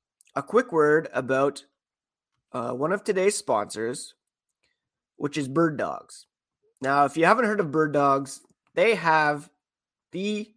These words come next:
most comfortable shorts I've ever had the pleasure of putting on. Uh, they are the perfect fit. They're comfortable with stretchy fabric that makes my legs look great. They're comfier than any of my other shorts or pants,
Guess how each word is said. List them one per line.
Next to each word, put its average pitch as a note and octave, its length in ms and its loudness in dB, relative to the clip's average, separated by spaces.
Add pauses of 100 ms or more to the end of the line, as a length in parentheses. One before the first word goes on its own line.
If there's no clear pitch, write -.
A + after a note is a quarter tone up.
most E3 300 4
comfortable D3+ 440 -4
shorts A2 600 -6 (380)
I've B2 180 -4
ever D3 220 2
had C3+ 260 -2
the A#2+ 80 -8
pleasure A2+ 480 -6
of - 240 -10
putting A2+ 360 -8
on. F#2+ 360 -10 (920)
Uh, G#2 440 -10
they A2 360 -6 (120)
are C3 120 0
the A#2+ 100 -8
perfect F#3 420 2
fit. - 440 6 (500)
They're A2 100 -10
comfortable G#3 640 0
with D#3+ 120 -2
stretchy F3 420 -8
fabric E3+ 720 -2
that C3 200 -6
makes D#3 420 -8
my C#3 300 0
legs D#3+ 340 -2
look B2 160 -8
great. D3 360 -2 (840)
They're - 100 -12
comfier E3+ 500 -2
than C3+ 140 -6
any F#3+ 220 0
of D#3+ 100 0
my C#3 180 -2
other C3+ 260 -2
shorts D#3 540 -4
or A2+ 60 -12
pants, D3 540 -8